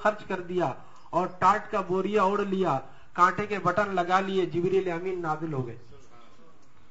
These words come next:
کہا، "یا رسول اللہ صلی اللہ علیہ وسلم، اللہ تعالیٰ نے آپ کے صدیق کو سلام کہلایا ہے، سلام کہلایا ہے۔" تو فرمایا،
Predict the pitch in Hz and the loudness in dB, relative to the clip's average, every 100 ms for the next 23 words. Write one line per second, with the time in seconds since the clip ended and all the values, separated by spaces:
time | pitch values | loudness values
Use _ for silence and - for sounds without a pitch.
0 | - - - - 175 170 175 185 170 165 | -16 -14 -14 -4 4 4 8 8 8 4
1 | 226 208 180 190 190 175 180 165 165 175 | 0 2 6 6 6 4 0 0 0 0
2 | 165 151 165 180 165 - - - - 160 | -2 -4 -2 -2 -2 -6 -14 -14 -4 2
3 | 175 175 175 180 214 202 180 190 202 - | 4 4 6 6 6 4 4 2 2 -4
4 | 165 151 240 - 196 - 165 202 214 180 | -4 -8 -8 -2 -2 2 6 6 6 0
5 | 139 127 117 107 - - - - - - | 0 0 -2 -6 -10 -14 -14 -14 -14 -14
6 | - - - - - 147 160 254 226 196 | -14 -14 -14 -14 -8 4 8 6 4 -2
7 | 143 127 113 110 - - - - - - | -2 -2 -6 -10 -14 -16 -16 -16 -16 -16
8 | - - - - - - - - 120 - | -16 -16 -16 -16 -16 -16 -16 -14 -14 -14
9 | - - - - - - - - - - | -14 -14 -14 -14 -16 -16 -16 -12 -12 -4
10 | 180 233 | 0 0